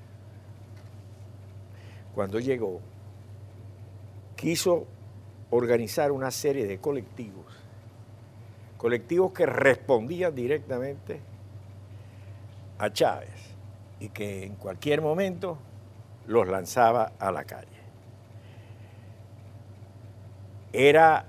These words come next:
la exaltación de lo colectivo y de lo popular.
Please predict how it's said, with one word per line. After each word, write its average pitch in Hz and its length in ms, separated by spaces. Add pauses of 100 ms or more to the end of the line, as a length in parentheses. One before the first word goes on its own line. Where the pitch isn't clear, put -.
(260)
la 120 220
exaltación 156 1000 (1400)
de 127 140
lo 120 160
colectivo 165 640 (1080)
y 135 140
de 123 140
lo 117 200
popular. 120 640